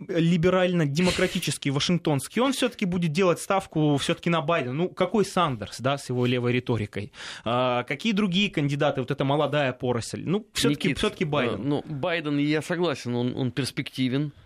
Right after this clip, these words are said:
Speaker 2: но ему в следующем году семьдесят восемь.
Speaker 1: Ему
Speaker 2: Это не
Speaker 1: семьдесят восемь.
Speaker 2: баран чихнул всё-таки.
Speaker 1: Ему семьдесят восемь, а дальше самое интересное. И он среди вот этой компании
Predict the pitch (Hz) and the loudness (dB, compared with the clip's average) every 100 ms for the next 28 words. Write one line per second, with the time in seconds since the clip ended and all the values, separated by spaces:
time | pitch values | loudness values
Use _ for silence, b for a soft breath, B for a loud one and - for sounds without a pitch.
0 | - 131 143 147 135 151 135 131 143 135 | -6 0 2 2 0 -2 -2 -2 0 0
1 | 131 139 - 131 120 - 131 156 139 175 | -2 -2 -2 -2 -2 -6 -4 2 4 4
2 | 214 220 233 226 208 202 - 196 214 202 | 4 2 4 4 4 2 4 4 4 2
3 | 151 135 131 147 123 - 131 147 175 220 | 0 -2 -2 -2 0 -2 0 2 4 4
4 | 233 240 247 220 175 208 277 233 - 147 | 2 2 2 2 -2 0 0 -2 -2 -2
5 | 160 220 214 - 202 196 165 - 185 175 | 0 0 -2 0 2 2 2 2 0 0
6 | - 107 95 - - 196 - 233 349 - | -4 -8 -8 -12 -2 -2 2 2 4 2
7 | - 170 185 196 214 160 - 156 147 240 | -2 -2 -2 -2 -2 -2 -2 -2 0 0
8 | 330 247 120 | 0 0 0